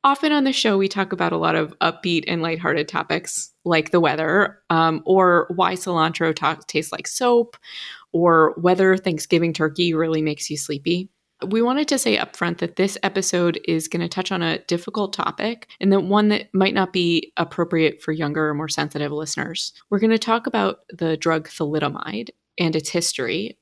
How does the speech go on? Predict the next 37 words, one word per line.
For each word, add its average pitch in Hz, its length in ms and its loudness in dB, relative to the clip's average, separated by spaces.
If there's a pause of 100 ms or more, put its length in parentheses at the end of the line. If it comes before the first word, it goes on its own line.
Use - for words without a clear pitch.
why 180 220 2
it's 165 180 0
a 156 60 -2
teratogen, 175 880 0 (120)
how 180 280 0
it 180 120 -6
caused 156 380 -2
birth 165 220 -2
defects 151 420 -6
in 156 140 -8
thousands 147 420 -4
of 143 80 -8
babies 143 480 -6
in - 200 -8
the 143 80 -6
nineteen 143 340 -8
fifties - 340 -10
and - 80 -14
nineteen 156 340 -12
sixties. - 540 -16 (220)
So, - 400 0 (120)
Avi, 208 240 2
to 208 140 -2
introduce 202 380 -4
us 208 140 -4
to 180 100 -6
the 180 100 -2
episode, 165 520 -4 (240)
what 190 260 -4
got 196 220 -4
you 180 40 -4
interested 180 400 -6
in 151 100 -8
the - 100 -10
topic? - 420 -10
Why 175 140 -6
thalidomide? 160 500 -8